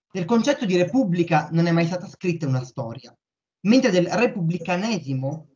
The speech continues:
fin troppe. Il motivo del primo di questi due fatti è molto semplice, cioè a partire dal conio latino res publica, che ha poi prodotto nelle lingue europee moderne sostantivi corrispondenti, ma anche l'inglese commonwealth, scrivere una storia della repubblica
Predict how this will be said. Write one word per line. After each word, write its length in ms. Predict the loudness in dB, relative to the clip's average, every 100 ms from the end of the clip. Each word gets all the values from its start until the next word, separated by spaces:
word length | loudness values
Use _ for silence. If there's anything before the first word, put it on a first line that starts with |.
| _ -6
fin 200 | -4 -2
troppe. 600 | -4 -8 -16 -20 -20 _ _ _ _ _ _ _
Il 100 | 2
motivo 280 | 2 4 2
del 220 | 2 -2
primo 280 | 2 2 2
di 100 | 0
questi 260 | -2 -2 -2
due 120 | -2
fatti 300 | -2 -4 0
è 60 | -2
molto 240 | -2 -6
semplice, 500 | -2 -2 -4 -10 -10
cioè 140 | -6
a 80 | -6
partire 420 | -4 -8 -4 -2
dal 140 | 0 -2
conio 260 | 0 0
latino 340 | 0 0 -2 -2
res 220 | -4 -10 _
publica, 560 | -6 -4 -6 -4 -4 -4 _ _ -6
che 80 | -4
ha 60 |
poi 160 | 0 0
prodotto 500 | 0 -4 -6 -4 -2
nelle 260 | -2 -4
lingue 420 | -4 -4 -2 -4 -4
europee 440 | -4 -4 -4 -4
moderne 400 | -4 -4 -4 -4
sostantivi 560 | -6 -6 -6 -2 -2 0
corrispondenti, 800 | -2 -6 -6 -4 0 0 -2
ma 120 | -4 -2
anche 420 | -4 -2 -4 -6 _ _
l'inglese 480 | -2 0 2 0 2
commonwealth, 600 | 2 2 2 0 -2 -6 _ _ _ _
scrivere 300 | 2 4 6
una 140 | 4 0
storia 220 | -2 -2
della 220 | 0 0 0
repubblica 960 | 0 0 0 0 0 -2 0 -2 -2